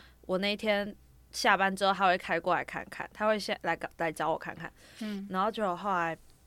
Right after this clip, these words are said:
Speaker 1: 他来的时候，我就，哦，我先到嘛，然后我进去之后，我就打电话给教练说我到了，然后我问他在哪里，然后那教练就说，
Speaker 2: 嗯。
Speaker 1: “你先去二十三车等我。”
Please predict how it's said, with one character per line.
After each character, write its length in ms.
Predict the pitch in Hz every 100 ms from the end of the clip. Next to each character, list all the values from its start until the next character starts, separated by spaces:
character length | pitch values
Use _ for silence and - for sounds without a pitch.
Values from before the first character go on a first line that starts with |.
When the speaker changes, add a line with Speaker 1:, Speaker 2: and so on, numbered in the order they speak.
| - - _ _ -
Speaker 1:
他 160 | - 220
来 220 | 208 175
的 80 | 175
时 120 | 185
候， 320 | 180 208 196 - - -
我 100 | 196
就， 380 | 190 240 220 196 - _ _
哦， 120 | 196 -
我 120 | 196
先 260 | 190 220 220
到 200 | 240 190
嘛， 200 | 165 139 - - -
然 160 | 202 208
后 80 |
我 100 | 247
进 200 | 202 226
去 160 | 220 240
之 160 | 202 208
后， 280 | 226 196 - -
我 200 | - 185
就 160 | 180 240
打 160 | 233 170
电 140 | 196
话 160 | 214 208
给 120 | 160
教 180 | 196 185
练 120 | 190
说 180 | 190 180
我 100 | 156 -
到 260 | 196 151
了， 180 | - -
然 120 | 180 180
后 80 |
我 100 | 180
问 120 | 180 180
他 140 | 180
在 140 | 180
哪 200 | 170 85
里， 140 | - -
然 100 | 185
后 80 | 208
那 80 | 247
教 140 | 240
练 160 | 226 226
就 100 | 233
说， 360 | 220 220 202 202
Speaker 2:
嗯。 60 | -
Speaker 1:
“你 60 |
先 180 | 196 220
去 140 | 226
二 220 | 247 233 190
十 60 |
三 300 | 175 175 170
车 360 | 180 185 165 175 - - - -
等 220 | 165 160
我。” 220 | 170 -